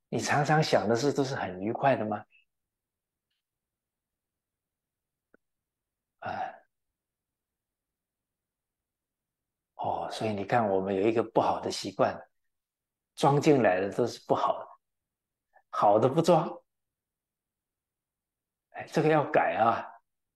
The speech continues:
啊，这个心要清理清理了，装好了，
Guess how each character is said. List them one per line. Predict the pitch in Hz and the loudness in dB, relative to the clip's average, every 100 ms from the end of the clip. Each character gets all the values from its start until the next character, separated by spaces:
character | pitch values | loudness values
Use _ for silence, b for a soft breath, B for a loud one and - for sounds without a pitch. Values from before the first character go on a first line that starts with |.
| _ _ _ _ | _ _ _ _
啊， | - - - - _ _ _ _ _ | -16 -16 -16 -20 _ _ _ _ _
这 | - 135 | -8 -4
个 | 135 | -4
心 | 123 - 147 147 | -2 0 2 2
要 | 143 131 - | 2 2 -2
清 | - - 147 | -8 -4 -2
理 | 123 90 | -2 -2
清 | - 131 127 | -4 -2 -2
理 | 92 | 0
了， | - - B B B _ | -2 -4 B B B _
装 | - 170 | 0 2
好 | - 92 98 | 4 4 4
了， | 113 117 - | 4 2 -4